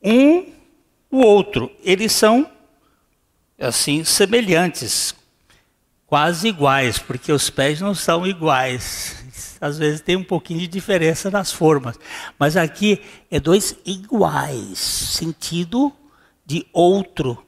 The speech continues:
não é um sapato e um chinelo, que são outro, héteros diferentes. É outros, é outro consolador, que ele estará,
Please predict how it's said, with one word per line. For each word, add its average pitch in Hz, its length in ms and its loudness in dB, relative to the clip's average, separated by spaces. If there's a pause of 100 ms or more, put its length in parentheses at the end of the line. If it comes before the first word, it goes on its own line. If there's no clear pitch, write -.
(280)
não 175 300 2
é 202 360 4
um 175 160 0
sapato 175 680 0
e 196 80 -2
um 202 100 0
chinelo, 139 720 0 (1400)
que - 80 -18
são 139 320 -2
outro, 151 380 0
héteros 160 580 0
diferentes. 151 1300 -2 (840)
É 160 220 -2
outros, 233 960 2 (960)
é 165 80 -2
outro 214 380 4
consolador, 208 760 2 (640)
que 180 160 4
ele 202 140 4
estará, 202 680 0